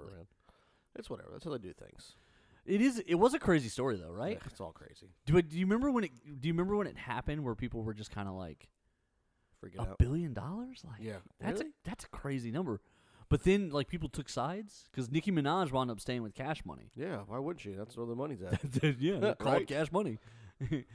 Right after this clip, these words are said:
Speaker 2: Yeah, do you wanna be the guy getting sued for a billion or the guy suing for a billion?
Speaker 1: Mm, I don't know. Yeah.
Speaker 2: <laughs>
Speaker 1: Birdman's like, "Hold on, let me just go to the vault. Let me grab one of these billion dollar stacks.
Speaker 2: Let me just write a check."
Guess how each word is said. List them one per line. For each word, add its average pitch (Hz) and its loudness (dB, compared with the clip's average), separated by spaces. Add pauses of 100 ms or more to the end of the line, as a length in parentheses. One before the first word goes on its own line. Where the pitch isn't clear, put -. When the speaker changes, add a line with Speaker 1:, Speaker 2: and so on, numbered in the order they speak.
(120)
Speaker 2:
Yeah, 180 8
do 151 2
you 170 8
wanna 202 6
be 214 4
the 208 2
guy 185 6
getting 151 0
sued 214 0
for 247 0
a 240 0
billion 247 6
or 170 2
the 151 6
guy 135 6
suing 143 4
for 113 0
a 104 -2
billion? 95 -4 (100)
Speaker 1:
Mm, 139 -8
I 117 -6
don't 127 -2
know. 123 0
Yeah. 147 2
Speaker 2:
<laughs> - -
Speaker 1:
Birdman's 135 4
like, 120 -2
"Hold 135 4
on, 123 2
let 127 2
me 135 2
just 127 -4
go 135 0
to 135 4
the 143 2
vault. 120 -2 (260)
Let 185 2
me 135 2
grab 120 -2
one 120 2
of 123 2
these 120 -2
billion 117 0
dollar 120 0
stacks. 101 -8
Speaker 2:
Let 147 -2
me 165 -2
just 147 0
write 147 2
a 160 -2
check." - -4